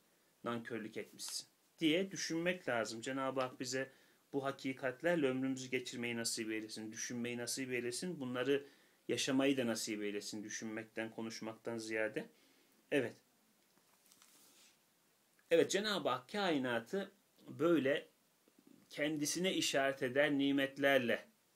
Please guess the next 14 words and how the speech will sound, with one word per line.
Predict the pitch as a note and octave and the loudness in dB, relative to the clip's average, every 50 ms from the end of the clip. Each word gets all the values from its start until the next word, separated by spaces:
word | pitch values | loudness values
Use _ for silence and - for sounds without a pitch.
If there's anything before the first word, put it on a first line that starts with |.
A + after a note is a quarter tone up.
| _ _ _ _ _ _ | _ _ _ _ _ _
nakışlarla | B2+ B2 B2 - C3+ - - - C#3 C3+ C3 B2+ A#2+ A2 G#2+ G2 - - - _ _ _ _ _ _ _ _ _ - | -4 -4 -2 -2 0 -2 0 2 4 4 4 4 4 2 0 0 -2 -6 -12 _ _ _ _ _ _ _ _ _ -20
bezemiş, | B2 A2 - C3 C#3+ C#3 - C#3+ B2+ A#2 A2+ A2 - - - - | -14 -2 4 6 6 6 6 4 4 2 2 0 -2 -4 -2 2
doldurmuş. | C3+ C3 C#3 C3 B2 B2 A2 G#2+ G#2+ G2+ - - - | 2 4 4 2 0 0 -2 -2 -4 -6 -8 -2 2
Belki | C#3 C#3 - - - D3 | 2 2 2 2 0 0
zaten | C3 D#3 F3 F#3 F#3+ - D3+ C3+ B2+ B2+ | 2 2 2 2 0 -2 -4 -2 0 2
nimetin | C#3 D#3 E3+ F3+ F3 E3+ - D3+ D3 C3+ | 2 2 2 2 0 -2 -2 -2 -2 -2
kendisi | - - C#3+ D3 D3 D#3 D3 D3+ - G#3 A3+ F#3+ | -2 -2 -2 0 0 0 -2 -4 -4 -4 -2 0
de | D#3+ A#2+ G#2 - - _ _ _ _ _ _ _ _ _ _ _ _ _ _ _ - - _ _ _ _ _ _ - | 0 0 -2 -4 -10 _ _ _ _ _ _ _ _ _ _ _ _ _ _ _ -20 -20 _ _ _ _ _ _ -6
bizim | C#3 C#3 D3 F3+ G#3 F#3+ E3 C#3+ | -4 -2 0 2 2 2 2 0
farklı | - - - D3+ D3 D3 - G3+ G3+ | -2 -2 2 2 2 2 2 -2 -6
farklı | G3 - - D3+ D3 D3 - D3+ C#3 - | -4 0 0 0 0 2 0 -2 -4 0
tonlarda, | - D3+ D3 D3+ D#3 D3+ D3 D3 D3 C#3+ C#3+ D3 C#3 C3+ | 0 2 2 2 2 2 4 4 2 4 4 4 4 4
renklerde, | C3+ C3+ C#3 C#3 - D3 C#3+ C#3 C#3 C3+ C3+ C#3+ C3+ | 4 4 2 2 0 2 2 4 4 4 2 0 0
hislerde | C3 C#3+ C3+ - - C#3+ C#3+ C#3 C#3 C3+ C3+ C#3+ C#3+ C3 - - | 0 0 -2 -2 0 2 2 4 4 2 4 4 4 4 2 0